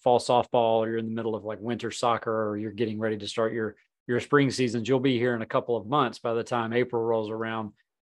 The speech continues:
where, you know, at this point in the season, things are starting to drag on. You're tired, you're worn out, and being able to keep those priorities together,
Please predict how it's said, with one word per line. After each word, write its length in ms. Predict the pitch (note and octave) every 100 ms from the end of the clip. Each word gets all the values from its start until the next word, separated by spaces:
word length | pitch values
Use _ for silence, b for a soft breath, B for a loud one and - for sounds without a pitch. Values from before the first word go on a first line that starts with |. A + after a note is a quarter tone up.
| _ _
where, 580 | - B2+ B2+ B2 A#2+ A#2+ _ _ -
you 80 | C3+
know, 180 | A#2+ A2 - _ _ _ _ _ _
at 180 | C#3 C#3+
this 260 | C3+ D#3 D#3
point 480 | - - D#3+ D3+ -
in 180 | D3+
the 100 | C3
season, 720 | A2+ - D3 C3+ A#2+ A#2 A2 G#2 _ _
things 200 | C3+ C3+
are 80 | B2
starting 360 | - C3 B2
to 80 | A2
drag 400 | G#2+ A#2+ A#2+ A2+
on. 320 | A2+ A2 G#2+
You're 180 | G#2+ A2
tired, 500 | - A#2+ A2+ A2 G#2+
you're 140 | G#2+ G#2+
worn 320 | G#2 A#2+ A2+
out, 320 | A2 G#2+ - _ _ _ _ -
and 520 | B2 A#2+ A#2 A2+ A2 -
being 360 | A#2 C#3+ C#3+
able 380 | C#3 C3 B2 B2+
to 420 | - B2+ A#2+ A2+ G#2+
keep 320 | - C#3 C3+
those 240 | B2 A#2
priorities 840 | G#2+ - A#2 A2+ A#2+ A#2+ A2+ G#2+ -
together, 640 | - G#2+ A2+ G#2+ C3 F#3